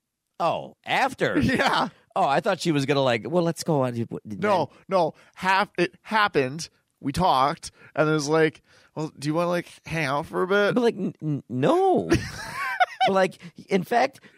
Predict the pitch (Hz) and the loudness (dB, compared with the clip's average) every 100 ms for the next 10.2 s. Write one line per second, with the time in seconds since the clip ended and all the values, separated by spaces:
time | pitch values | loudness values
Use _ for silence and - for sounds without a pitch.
0 | _ 190 214 359 254 202 - 311 320 - | _ 0 2 0 0 -4 -2 0 0 -2
1 | - - - - - 226 151 143 - 139 | -2 -2 -2 -2 0 0 2 0 -4 -2
2 | 165 208 196 151 131 98 107 113 123 165 | 0 0 2 0 0 -6 -10 -4 0 0
3 | 339 381 311 143 156 156 165 165 170 170 | 2 2 0 0 0 2 2 2 2 2
4 | 170 160 165 139 151 359 370 226 104 85 | 2 2 0 0 0 0 0 -2 -6 -8
5 | - - 349 - 185 170 151 190 370 359 | -12 -10 -4 0 0 0 -2 0 0 0
6 | 180 170 175 170 214 185 269 285 302 90 | 0 0 0 -2 -2 -4 0 0 0 -2
7 | - 202 214 185 - - 175 170 165 139 | -6 -2 0 0 -4 -2 2 2 0 -6
8 | 117 147 127 127 170 170 302 392 370 180 | -14 -14 -12 -4 0 2 4 4 4 2
9 | 170 170 - - 226 - 165 - 147 139 | 0 0 0 -2 -6 0 0 2 0 0
10 | 123 | -4